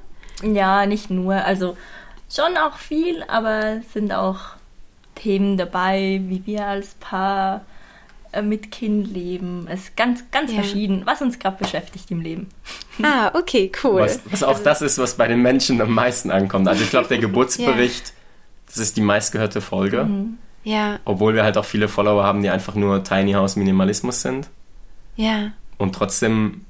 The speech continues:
Speaker 3: ja, es ist einfach, ich glaub, es ist schön, dass man über alles berichten darf und die Leute das annehmen.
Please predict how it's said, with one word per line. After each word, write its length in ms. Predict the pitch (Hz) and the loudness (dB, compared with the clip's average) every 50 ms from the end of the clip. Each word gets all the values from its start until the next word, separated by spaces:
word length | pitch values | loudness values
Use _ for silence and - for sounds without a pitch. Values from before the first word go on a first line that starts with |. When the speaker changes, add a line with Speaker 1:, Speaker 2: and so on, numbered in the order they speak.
| - - | -16 -12
Speaker 3:
ja, 260 | 101 98 95 98 101 - - | -10 -8 -6 -6 -6 -6 -6
es 100 | 101 - | -6 -4
ist 100 | - - | -2 -2
einfach, 240 | - 123 - 127 113 | -2 0 -2 -2 -4
ich 120 | 120 - | -4 -4
glaub, 260 | - 131 135 - - - - - - - - - - - - - - - - - - - - - - - - - | -2 -2 -2 -2 -4 -12 -20 -20 -20 -20 -20 -20 -20 -20 -20 -20 -20 -20 -20 -20 -20 -20 -20 -20 -20 -20 -18 -12
es 160 | - - - | -10 -8 -6
ist 120 | 156 - - | -4 -4 -2
schön, 460 | - - 104 104 110 113 110 104 98 | 0 2 4 4 4 4 2 2 0
dass 160 | 95 107 - | 0 -2 -2
man 160 | - 101 98 | 0 0 0
über 220 | 98 92 98 95 92 | 0 0 0 0 2
alles 240 | 98 95 98 95 - | 2 0 0 0 -2
berichten 360 | - 98 95 92 - - 101 | -4 -4 -6 -4 -4 0 2
darf 240 | 95 95 95 95 98 | 2 2 2 2 0
und 140 | 95 92 | -4 -4
die 60 | 104 95 | -2 -2
Leute 240 | 90 92 90 - | -2 -2 -4 -4
das 160 | 95 - 92 - | -6 -6 -6 -6
annehmen. 440 | - 98 98 98 95 98 95 95 | -6 -4 -4 -2 -2 -2 -2 -2